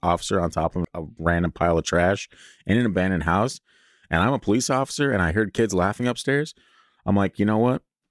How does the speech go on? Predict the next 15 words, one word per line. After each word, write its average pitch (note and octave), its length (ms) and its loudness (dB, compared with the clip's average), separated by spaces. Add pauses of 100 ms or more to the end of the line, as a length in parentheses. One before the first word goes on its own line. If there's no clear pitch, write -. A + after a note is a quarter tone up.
Even E3 260 2
if F3 140 -2
there C3 160 2
are C3 260 0
a G#2 80 2
million B2+ 480 2
kids D2 300 -2
in D2+ 40 -2
the D2+ 100 0
other E2+ 140 4
two F#2 180 0
rooms, G#2 500 0
I'm F2+ 120 2
outta B1 200 -2
here." - 220 -14